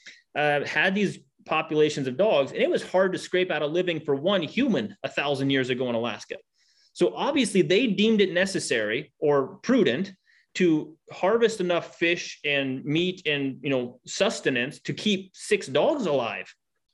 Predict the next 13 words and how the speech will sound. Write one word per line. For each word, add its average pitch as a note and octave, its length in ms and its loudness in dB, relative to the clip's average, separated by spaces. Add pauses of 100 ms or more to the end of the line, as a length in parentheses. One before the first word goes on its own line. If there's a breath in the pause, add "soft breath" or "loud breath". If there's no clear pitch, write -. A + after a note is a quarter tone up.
(340)
throughout D3+ 300 2
the D3+ 80 -4
year C#3 160 2
as B2+ 100 -2
well, D3+ 180 2
because C3+ 260 -2
they D#3+ 80 2
were D#3 100 2
that D3+ 260 -4
valuable C#3+ 460 -2
to B2 100 -10
them. G#2 180 -4
Obviously, D#3 540 0